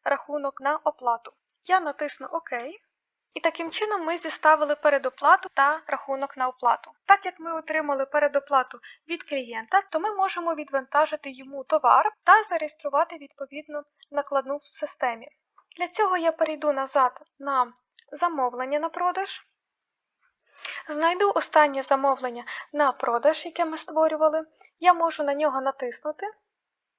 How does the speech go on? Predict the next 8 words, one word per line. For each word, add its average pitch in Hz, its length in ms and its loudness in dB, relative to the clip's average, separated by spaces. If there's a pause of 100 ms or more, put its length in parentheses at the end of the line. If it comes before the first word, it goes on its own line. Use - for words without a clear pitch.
(1400)
і 349 180 -4
переглянути 254 800 2
його. 339 260 0 (600)
І 339 300 2
на 320 200 6
базі 311 360 6
цього 269 400 -2
замовлення 262 640 -4